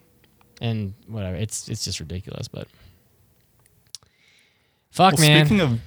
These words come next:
Speaker 2: jewels,
Speaker 1: Mm-hmm.
Speaker 2: there's a new show on Netflix that I think I might try out. It's called Lupin.
Speaker 1: Like a,
Speaker 2: It's, uh,
Speaker 1: the third?
Speaker 2: it's like a, no, no, but it's definitely, like, inspired by, like, the,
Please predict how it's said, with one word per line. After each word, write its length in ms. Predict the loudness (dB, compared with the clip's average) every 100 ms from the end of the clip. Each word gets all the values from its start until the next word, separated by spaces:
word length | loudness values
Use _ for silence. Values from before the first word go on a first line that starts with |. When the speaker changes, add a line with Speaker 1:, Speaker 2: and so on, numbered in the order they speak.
| -14 _ -8 -4
Speaker 2:
jewels, 640 | 2 4 4 4 2 0
Speaker 1:
Mm-hmm. 100 | -2
Speaker 2:
there's 300 | 2 2 4
a 220 | 4 4 4
new 180 | 4
show 240 | 2 2 2
on 140 | 4
Netflix 460 | 2 0 0 -4 0
that 120 | 0
I 60 | 0
think 340 | 0 -2 2
I 100 | 2
might 220 | 2 0
try 260 | -2 0 2
out. 280 | 2 0 -6 _ _
It's 100 | -6
called 180 | 0 2
Lupin. 540 | 2 2 2 2 0 -2 _ _ _ _ _ _ _ _ _ _ _ _ _ _ _ _ _ _ _ _
Speaker 1:
Like 140 | -6 -2
a, 40 |
Speaker 2:
It's, 180 | 0 0
uh, 380 | 2 2 4 4 2
Speaker 1:
the 20 |
third? 400 | 4 6 6 6
Speaker 2:
it's 120 | 2 -2
like 180 | -2
a, 80 | -2 -6 _ _ _ _ _
no, 480 | 0 4 6 4 2
no, 220 | 2 4 4
but 120 | 2
it's 120 | 2
definitely, 320 | 2 2 2
like, 320 | 4 2 0 -14 _
inspired 680 | 0 0 2 2 4 2 2
by, 540 | 2 4 4 4 2 0
like, 300 | -2 -4 -6 _ _ _ _ _ -10
the, 200 | 0 0